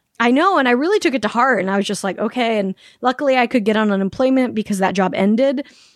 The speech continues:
So I took, like, a few months, and I just really threw myself into comedy to make sure I, like, it was a priority. And ever since at, then I, like, no matter what job I did, that was always, like, my priority was just, like, comedy is, you know, my life. Even when I worked,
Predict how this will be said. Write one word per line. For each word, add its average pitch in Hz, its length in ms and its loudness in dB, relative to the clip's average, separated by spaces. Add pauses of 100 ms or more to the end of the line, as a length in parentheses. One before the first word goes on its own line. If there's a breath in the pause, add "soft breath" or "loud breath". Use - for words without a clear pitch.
(160 soft breath)
So - 160 -4
I 285 80 2
took, - 220 -4
like, 330 140 -2
a 277 60 -2
few 269 220 -2
months, 247 340 0
and 214 120 -4
I 196 60 -2
just 202 180 -2
really 233 460 0
threw 226 160 -6
myself 208 380 -4
into 196 140 -4
comedy 196 380 -4
to 196 100 -4
make 180 160 -2
sure 180 320 -2
I, 180 100 0
like, - 260 -6 (240)
it 220 100 2
was 196 140 -2
a 202 80 0
priority. 202 680 0 (420 soft breath)
And 240 140 0
ever 233 260 0
since - 480 -4
at, 240 200 -4 (360)
then 196 260 0
I, 190 220 -2
like, 202 260 -2
no 220 80 0
matter 269 220 0
what 269 160 0
job 220 260 -2
I 196 100 0
did, 185 240 -2
that 185 100 -2
was 185 120 -2
always, 190 480 0
like, 175 240 -6
my 180 420 -6 (140)
priority 175 460 -2
was 175 80 -4
just, - 180 -10
like, - 280 -6 (680 soft breath)
comedy 240 480 0
is, 214 320 -4 (100)
you 262 160 -2
know, 214 100 -2
my 208 160 0
life. 208 520 -2
Even 254 360 -2
when 269 100 0
I 254 60 0
worked, 226 420 -4